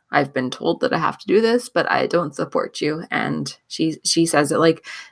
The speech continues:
the fact that she didn't clap for him was her own small stand of advocacy against sexual harassment in film.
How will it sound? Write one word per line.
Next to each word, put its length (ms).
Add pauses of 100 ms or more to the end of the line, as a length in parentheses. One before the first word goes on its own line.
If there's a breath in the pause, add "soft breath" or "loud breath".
the 100
fact 240
that 120
she 160
didn't 260
clap 300
for 120
him 240
was 260
her 320
own 480 (180)
small 340
stand 360
of 100
advocacy 720
against 580 (280)
sexual 580 (160)
harassment 680
in 160
film. 360